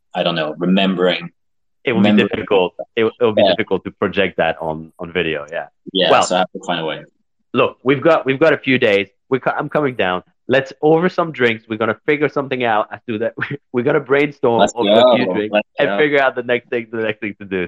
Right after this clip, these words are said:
Speaker 2: So, you know, we can even start videoing and say, "This was the birth of the idea." <laughs>
Speaker 1: Actually,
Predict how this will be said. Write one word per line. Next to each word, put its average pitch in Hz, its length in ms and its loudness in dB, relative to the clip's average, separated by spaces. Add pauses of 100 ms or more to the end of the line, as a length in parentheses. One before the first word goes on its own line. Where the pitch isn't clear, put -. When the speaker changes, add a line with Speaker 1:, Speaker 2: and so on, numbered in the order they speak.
Speaker 2:
So, 98 200 2
you 120 60 -4
know, 110 120 -2
we 127 120 0
can 160 260 -2
even 196 260 0
start 165 360 0
videoing 131 580 0 (160)
and 107 140 -10
say, 110 180 -4
"This 113 160 -10
was 113 180 -2
the 104 60 -6
birth 113 400 0
of 92 120 -4
the 101 120 -2
idea." 92 380 -4 (160)
<laughs> - 160 -8
Speaker 1:
Actually, - 340 0